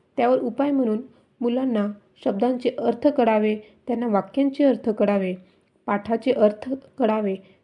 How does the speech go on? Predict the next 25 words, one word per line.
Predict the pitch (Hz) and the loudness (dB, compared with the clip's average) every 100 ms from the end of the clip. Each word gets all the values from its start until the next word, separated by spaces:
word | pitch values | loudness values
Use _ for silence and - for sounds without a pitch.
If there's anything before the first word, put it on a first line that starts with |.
| - | -2
यासाठी | 269 277 285 262 214 226 | 0 2 0 0 -2 0
डिक्शनरीचा | 208 208 - 277 269 294 | -2 0 0 2 2 2
वापर | 254 214 262 | 0 0 -4
करता | 262 233 240 | -2 -4 0
येईल | 269 208 208 - _ _ 240 | 0 2 -2 -10 _ _ -8
असे | 220 254 | 0 2
मला | 240 226 | 2 2
वाटले. | 202 190 196 190 - _ _ _ _ _ _ _ _ _ _ _ - | 0 0 -2 -2 -6 _ _ _ _ _ _ _ _ _ _ _ -2
मग | 269 294 | 0 0
फक्त | - 269 - | -2 -2 0
बाजारातून | 294 220 196 180 208 226 277 269 | 2 2 2 2 0 0 0 0
डिक्शनरी | 262 - 277 | -2 0 0
विकत | 254 247 254 220 | 0 0 -2 0
घेऊन | 254 254 - | -2 -4 -8
आणून | - 254 240 196 208 - _ _ | -8 -4 0 0 -2 -10 _ _
तिचा | 220 214 | -4 0
वापर | 285 269 269 254 | 0 0 0 0
करण्यापेक्षा | 233 233 262 254 247 233 220 - _ _ | 0 2 0 0 -2 -6 -6 -12 _ _
विद्यार्थ्यांनी | 247 190 262 269 269 269 | -4 0 0 4 4 2
स्वतःच | 262 240 254 262 330 | 0 -2 -2 -4 -4
डिक्शनरी | 226 214 269 269 269 | -6 -2 0 2 2
तयार | 269 269 | 2 2
केली | 269 269 | 0 0
तर, | 269 254 269 262 _ _ _ _ _ _ _ _ _ _ _ _ _ _ _ _ _ _ _ _ _ _ _ _ _ | 2 2 2 -2 _ _ _ _ _ _ _ _ _ _ _ _ _ _ _ _ _ _ _ _ _ _ _ _ _
तर | 294 | 0